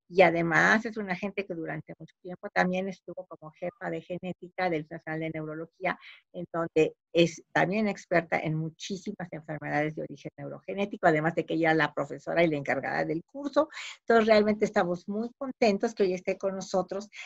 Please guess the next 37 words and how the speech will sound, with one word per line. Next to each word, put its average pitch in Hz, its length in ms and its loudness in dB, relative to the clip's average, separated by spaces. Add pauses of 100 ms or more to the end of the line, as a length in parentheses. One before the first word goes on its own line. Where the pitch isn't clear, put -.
(200)
en 180 180 -6
esta 208 300 0
charla 196 460 0
que 180 100 -2
nos 170 240 -6
va 175 60 4
a 170 40 4
dar 180 120 4
sobre 175 280 -2
la 156 240 -2 (220)
feminización 185 1080 -4
en 156 160 -2
las 156 220 -4
enfermedades 151 600 -6
raras. 214 380 2
Nos 165 220 -8
da, 180 180 2 (300)
me 202 80 -8
da 214 120 6
muchísimo 220 640 0
gusto 214 320 -8
presentar 180 600 0
a 190 60 4
la 160 120 0
doctora 165 320 -6
Alejandra 156 520 -8
Camacho 208 420 -8
y 175 40 -6
me 165 80 -12
siento 160 300 -18
muy 156 160 -18
contenta 151 560 -2
de 131 100 -2
que 135 100 -16
esté 135 200 -14
con 107 140 -14
nosotros. - 600 -20